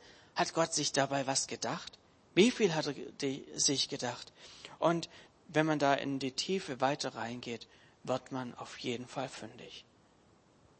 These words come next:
Ich finde es sehr interessant.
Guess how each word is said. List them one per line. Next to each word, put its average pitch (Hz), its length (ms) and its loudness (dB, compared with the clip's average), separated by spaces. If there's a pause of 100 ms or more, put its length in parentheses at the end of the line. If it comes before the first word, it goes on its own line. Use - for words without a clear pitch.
(1120)
Ich - 120 -6
finde 139 220 0
es - 100 4
sehr 127 200 2
interessant. 143 640 0